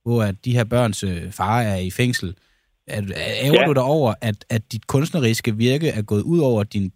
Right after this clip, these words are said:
Speaker 1: privatperson i den her grad?
Speaker 2: Nej. Jo, øh, selvfølgelig havde jeg gerne set, at jeg var sluppet med en mildere fængselsstraf, men det er jo ikke anderledes, end hvis, øh, man for eksempel, øh,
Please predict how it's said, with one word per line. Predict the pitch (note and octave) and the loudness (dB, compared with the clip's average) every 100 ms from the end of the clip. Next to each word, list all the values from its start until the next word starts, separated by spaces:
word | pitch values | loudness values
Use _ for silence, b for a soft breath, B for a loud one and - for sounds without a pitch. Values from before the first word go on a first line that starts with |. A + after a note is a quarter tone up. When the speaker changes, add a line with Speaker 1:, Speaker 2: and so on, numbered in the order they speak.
| - | -2
Speaker 1:
privatperson | A2+ B2 C3+ - G#2 A2+ G#2 F#2 - _ _ _ _ | 2 2 2 -2 -4 -2 -2 -4 -10 _ _ _ _
i | A#2+ | -2
den | A2+ | 0
her | A#2+ G#2+ | 0 0
grad? | G#2 G2+ - - | -2 -4 -6 -2
Speaker 2:
Nej. | A#2+ C#3 - - _ _ _ _ _ - | 2 2 2 -12 _ _ _ _ _ 0
Jo, | E3+ F3 | 4 6
øh, | C#3+ B2 | 4 2
selvfølgelig | B2+ F3+ C#3+ | 0 2 2
havde | B2+ | 2
jeg | |
gerne | D3 D3+ | 0 -2
set, | E3 | -4
at | |
jeg | G#2+ | -4
var | A2 | 0
sluppet | C#3+ C#3+ A2+ | 0 2 0
med | G#2+ | 2
en | A2 | 0
mildere | B2+ A2+ A2+ | 4 4 4
fængselsstraf, | C3 A#2 G2 F2 F#2 A#2 | -2 -2 -6 0 0 0
men | G#2 | 2
det | |
er | A#2+ | 4
jo | D3+ | 4
ikke | - | 2
anderledes, | C#3 D#3+ A#2 G#2 A2 | 2 2 0 -4 -6
end | G#2 | -6
hvis, | G2+ - | -6 -2
øh, | G2+ G2 | -2 -2
man | G2+ - | -6 -4
for | |
eksempel, | A2 C3 B2+ F#2+ | -4 -4 -2 0
øh, | F#2+ F#2 F#2 F#2 E2 | 2 2 2 2 0